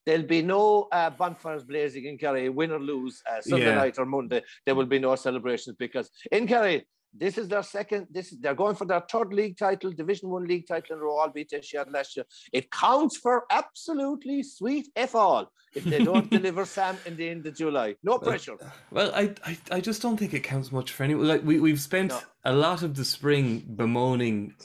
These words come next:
Speaker 2: like, the, the devaluing of the hurling league, uh, against the football league. But the thing about the football league, as you, as you both said, it's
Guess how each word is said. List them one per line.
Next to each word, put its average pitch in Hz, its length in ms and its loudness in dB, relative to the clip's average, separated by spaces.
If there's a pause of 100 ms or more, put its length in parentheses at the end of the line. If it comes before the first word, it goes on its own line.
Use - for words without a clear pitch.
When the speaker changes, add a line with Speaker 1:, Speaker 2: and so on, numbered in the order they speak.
Speaker 2:
like, 104 420 -6
the, 110 240 2
the 113 160 -2
devaluing 110 840 0 (100)
of 104 180 -6 (240)
the 117 120 -6
hurling 107 460 -2
league, 107 360 0 (720)
uh, 107 360 -2 (140)
against 113 360 -4
the 110 60 -10
football 123 380 -2
league. 101 260 0 (200)
But 123 100 -4
the 120 80 -4
thing 165 180 0
about 175 160 2
the 135 60 -8
football 165 360 0
league, 120 340 0
as 127 180 0
you, 110 80 -4 (100)
as 104 160 -2
you 113 60 -4
both 123 260 0
said, 117 400 -2 (720)
it's 120 240 -4